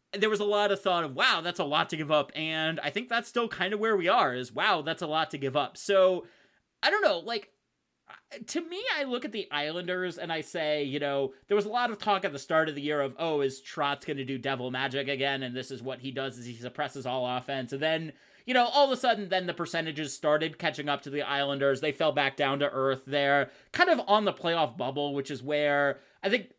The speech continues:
I had them at the start of the year. I don't know, like, I, I don't see Pageau as, like, a huge answer to them because, I, you know, I look at them and I think I see a team that really needs to score more. And, I mean, Pageau has been riding, what, like, an eighteen percent shooting percentage this year. I don't,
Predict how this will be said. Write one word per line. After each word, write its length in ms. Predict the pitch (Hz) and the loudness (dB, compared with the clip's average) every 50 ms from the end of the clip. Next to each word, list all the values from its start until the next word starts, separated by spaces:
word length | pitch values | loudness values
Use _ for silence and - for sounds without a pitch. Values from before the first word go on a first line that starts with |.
| _ _ - | _ _ 0
I 180 | 160 170 180 202 | 2 2 2 2
had 220 | 214 240 202 208 | 0 -2 -2 -2
them 180 | 254 254 247 262 | -2 -2 -2 -2
at 120 | 254 262 | -4 -4
the 80 | 262 247 | -6 -6
start 280 | - - 262 254 254 | -2 0 0 0 0
of 80 | 254 226 | 0 -2
the 80 | 254 | -6
year. 320 | 247 247 254 262 269 277 - | -6 -4 0 2 2 2 2
I 60 | 285 | 2
don't 100 | 311 339 | -2 0
know, 140 | 269 196 151 147 | 0 0 0 2
like, 280 | 175 202 185 - - _ _ _ _ _ _ _ _ _ _ _ _ _ _ - | 2 2 2 2 -2 _ _ _ _ _ _ _ _ _ _ _ _ _ _ -2
I, 60 | 392 - - - | -2 -2 -2 -2
I 60 | 240 302 | -2 0
don't 180 | 403 440 415 | 0 -2 -4
see 160 | - - 339 | -6 -8 -8
Pageau 600 | - - - - 190 208 147 123 135 143 170 185 165 | -8 -8 -8 -6 -6 -6 -4 -4 -2 -2 0 0 0
as, 100 | 131 127 | 0 -2
like, 160 | 143 127 - | -2 -2 -4
a 60 | 123 | -4
huge 600 | 104 - - - - 147 165 175 170 165 139 131 - _ 123 | -6 -8 -14 -14 -12 -10 -8 -6 -6 -8 -8 -12 -14 _ -8
answer 340 | 135 143 139 - - 185 | -8 -8 -6 -6 -6 -8
to 140 | 180 - 202 | -6 -4 -4
them 260 | 175 185 185 185 180 | -2 0 -2 -2 -2
because, 640 | 151 147 - - - 156 156 147 143 143 139 131 - - - - _ _ _ _ | -6 -8 -8 -4 -2 0 0 2 0 0 -2 -4 -8 -14 -20 -20 _ _ _ _
I, 80 | 185 156 | -8 -6
you 140 | 190 208 202 | -4 -2 -2
know, 80 | 190 - | 0 2
I 80 | 196 | 2
look 220 | 208 196 226 240 233 | 0 0 -2 -2 -2
at 120 | 233 - | -2 0
them 160 | 202 190 185 | 2 2 2
and 80 | 170 160 | 2 0
I 80 | 156 135 | -2 -2
think 260 | - - 190 180 - - | -4 -6 -8 -8 -6 -6
I 80 | 160 156 | -6 -6
see 180 | - 208 196 | -4 -4 -4
a 40 | 170 | -4
team 240 | - - 180 180 156 | -4 -6 -8 -6 -6
that 140 | 151 - 131 | -6 -6 -4
really 280 | 143 147 147 151 139 | -4 -4 -4 -4 -4
needs 280 | 131 135 143 135 131 - | -4 -4 -4 -6 -6 -10
to 120 | - 127 113 | -12 -12 -12
score 420 | - - - 127 127 135 143 147 | -12 -12 -8 -4 -2 0 0 0
more. 420 | 151 160 170 175 180 185 185 180 - | 0 -2 -2 2 4 4 4 4 2
And, 320 | 160 156 156 156 156 156 - - - - - - | 0 0 0 0 -2 -4 -6 -12 -20 -16 -6 -2
I 40 | 202 | -2
mean, 100 | 226 233 | 0 0
Pageau 320 | - 285 285 226 277 277 | 2 0 2 4 4 4
has 100 | 262 185 | 4 4
been 160 | 185 208 165 | 0 -2 0
riding, 440 | 147 156 156 156 151 151 147 135 123 | 0 2 2 2 2 0 -2 -2 -4
what, 200 | 120 110 - - | -6 -6 -8 -10
like, 140 | 117 110 - | -12 -12 -12
an 100 | 123 - - | -12 -10 -10
eighteen 360 | 139 131 131 - 143 131 120 | -10 -8 -8 -8 -8 -6 -6
percent 320 | 131 131 127 143 131 120 - | -6 -6 -4 -6 -6 -6 -6
shooting 300 | - 135 123 127 123 117 | -8 -6 -6 -6 -6 -6
percentage 440 | 131 135 135 151 143 139 135 127 | -6 -6 -6 -6 -6 -6 -6 -8
this 160 | 147 143 - 156 | -8 -8 -6 -4
year. 160 | 151 147 - - | -2 -2 0 2
I 100 | 175 190 | 2 2
don't, 200 | 233 233 220 | 2 0 -2